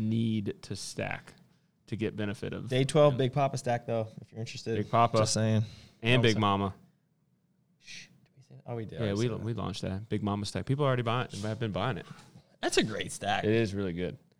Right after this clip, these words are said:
Speaker 2: That's
Speaker 1: I would
Speaker 2: lo-,
Speaker 1: take that.
Speaker 2: load hard and bo-, bollet.
Speaker 1: And I'm a
Speaker 2: And hard. Load
Speaker 1: I'm a
Speaker 2: hard.
Speaker 1: big papa, you know?
Speaker 2: And you take that Big Mama?
Speaker 1: But I'd take Big Mama.
Speaker 2: I know you do.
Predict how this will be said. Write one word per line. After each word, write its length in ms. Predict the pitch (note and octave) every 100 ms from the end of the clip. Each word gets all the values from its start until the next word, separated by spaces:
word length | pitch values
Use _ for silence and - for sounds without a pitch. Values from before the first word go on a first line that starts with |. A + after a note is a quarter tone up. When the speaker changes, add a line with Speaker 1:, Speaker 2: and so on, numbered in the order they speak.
| _
Speaker 2:
That's 160 | B2+ C3
Speaker 1:
I 40 |
would 140 | D3+ C3
Speaker 2:
lo-, 100 | C3+
Speaker 1:
take 100 | C3+
that. 260 | G2 F2+ - - -
Speaker 2:
load 280 | C3 C3+ C#3
hard 180 | C3+
and 100 | B2
bo-, 200 | A#2+ A2+ - -
bollet. 280 | B2+ B2 D3+ - _ _ _ _ _ _ _
Speaker 1:
And 100 | E2+
I'm 140 | G#2 F#2+
a 60 |
Speaker 2:
And 120 | F2 A2+
hard. 200 | A#2+ - - _ _ _
Load 220 | A#2 B2+
Speaker 1:
I'm 100 | C#3+
a 20 |
Speaker 2:
hard. 240 | A#2 A#2+ G#2
Speaker 1:
big 60 |
papa, 480 | - A2 - G2 F2+ - F#3 - -
you 120 | F#2+
know? 240 | G#2+ D#3 D3 -
Speaker 2:
And 120 | C3+
you 140 | B2+ A#2 _
take 200 | - B2
that 200 | A2+ G#2
Big 160 | A2 A#2+
Mama? 380 | A#2 B2 D3 D#3 - _ _ _ -
Speaker 1:
But 80 | F2+
I'd 120 | B2
take 200 | A2 F2
Big 100 | F#2
Mama. 320 | F2+ F2+ F#2+ - _ _ _ _ _ _ _ _ -
Speaker 2:
I 40 |
know 80 | -
you 100 | -
do. 120 | -